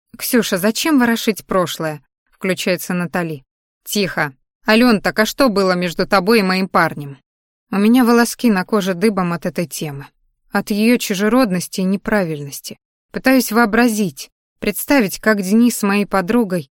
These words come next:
Я пытаюсь, и дурно становится. Внутри все сжимается, дрожит, рушится. «Да особо ничего», начинает мяться Алена. «Так поцеловались.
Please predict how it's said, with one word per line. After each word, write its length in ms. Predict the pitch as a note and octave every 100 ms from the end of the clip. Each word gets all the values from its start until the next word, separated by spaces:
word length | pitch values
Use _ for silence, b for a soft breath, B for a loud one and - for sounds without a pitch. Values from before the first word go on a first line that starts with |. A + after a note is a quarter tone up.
| _ _ _
Я 200 | G3+ A3+
пытаюсь, 560 | - A3 C#4 A#3 F3+ G#3
и 20 |
дурно 400 | F#3+ A#3+ F3 E3
становится. 680 | - F3 D#3+ D3 C#3+ - - _ _ _ _ _
Внутри 380 | F#3+ G#3 A#3 A3
все 240 | - G#3
сжимается, 640 | G3 F#3 A3 B3 G3 - E3+
дрожит, 520 | F3+ F#3+ G3 A#3 -
рушится. 600 | G#3+ G3 - - - - _ _ _ _
«Да 120 | A#3
особо 320 | A3 - B3+ B3
ничего», 480 | B3+ - C#4 E4 - _ _ _ _
начинает 540 | F#3 - G3+ F#3 F3+ -
мяться 380 | F3+ - F#3+
Алена. 380 | F3 D#3+ D3 C#3+ _ _ _
«Так 380 | - D4 - - -
поцеловались. 920 | A#3+ - G#3+ G3+ A#3 C#4 G3 -